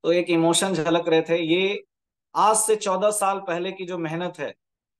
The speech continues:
सुशील सर ने जो नींव रखी हिंदुस्तान के अंदर डायरेक्ट सेलिंग इंडस्ट्री के अंदर, आज उस नींव का एक नायाब और एक बेहतर परिणाम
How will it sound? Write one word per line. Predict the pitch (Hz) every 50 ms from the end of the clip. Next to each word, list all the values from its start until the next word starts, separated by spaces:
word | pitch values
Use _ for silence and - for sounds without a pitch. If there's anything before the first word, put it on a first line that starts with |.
| _ _ _ _ _ _
सुशील | - - 165 160 220 233 247 226
सर | 220 220 220 214
ने | 220 226
जो | 208 208 208
नींव | 196 190 208 220 202
रखी | 180 185 180 - - 202 175
हिंदुस्तान | - - - 156 170 170 175 165 - 180 170 180 185
के | 175 175
अंदर | 180 175 170 175 175
डायरेक्ट | 160 156 151 160 165 -
सेलिंग | - 165 165 165 160
इंडस्ट्री | 156 151 160 156 - - 180 175
के | - 175
अंदर, | 165 165 160 165 165 170 - _
आज | 151 160 180 190 175
उस | 190 208 202 196 -
नींव | 180 165 170 190 214 208
का | 185 - 185 156 127 120 117 - _ _ _ _ _ _ _ _
एक | 185 196 190 190
नायाब | 190 180 175 175 175 180 175 190 202 202
और | 185 170 180 190 196 190 - 185
एक | 196 170 - 135 -
बेहतर | 160 156 180 - - - 185
परिणाम | - 185 180 170 170 170 170 170 165 156 165